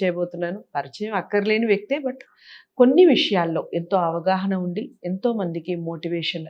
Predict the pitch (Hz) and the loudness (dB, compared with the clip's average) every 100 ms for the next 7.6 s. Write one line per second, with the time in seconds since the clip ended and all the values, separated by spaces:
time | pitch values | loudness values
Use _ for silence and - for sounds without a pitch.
0 | - 156 147 156 147 - 147 147 147 147 | -10 -10 -8 -10 -10 -8 -8 -8 -8 -6
1 | 202 160 - 151 139 135 - 160 151 151 | -6 -8 -8 -12 -12 -12 -6 -2 0 0
2 | 240 - _ - - _ 190 160 175 165 | -2 -10 _ -20 -20 _ 0 2 0 2
3 | 151 143 156 156 156 277 - - - 160 | 2 2 0 -2 -4 -8 -10 -18 -18 -2
4 | 170 156 165 175 185 190 175 185 190 196 | 0 2 0 -2 -2 2 4 4 4 -2
5 | 175 160 156 160 226 247 180 156 156 - | -4 -4 -6 -8 -10 -4 -4 -4 -10 -10
6 | - 196 190 165 139 160 160 247 190 135 | -4 -2 -2 -4 -4 -4 -4 -2 -4 -4
7 | - 131 139 139 156 | -8 -8 -8 -8 -8